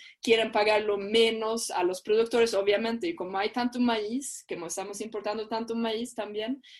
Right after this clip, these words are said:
entonces pagan menos y también como que encontrando esas maneras de abaratar el costo de la producción, o por eso también la calidad de tor-,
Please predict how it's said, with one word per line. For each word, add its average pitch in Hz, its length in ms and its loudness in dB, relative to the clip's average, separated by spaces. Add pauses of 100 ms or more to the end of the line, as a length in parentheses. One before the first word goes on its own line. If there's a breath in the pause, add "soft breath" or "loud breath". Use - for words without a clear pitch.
(120)
entonces 214 360 -2
pagan 226 440 4
menos 233 480 0
y 214 100 -8
también 262 560 2 (200 loud breath)
como 233 200 2
que 233 280 4
encontrando 262 500 2
esas 269 260 0
maneras 226 420 2
de 208 60 0
abaratar 190 540 2
el 202 180 2
costo 214 320 -4
de 196 80 2
la 160 220 0
producción, 196 420 -2
o 226 80 -2
por 233 140 2
eso 233 180 -2
también 233 300 0
la 214 120 2
calidad 180 300 0
de 214 100 0
tor-, 214 220 -6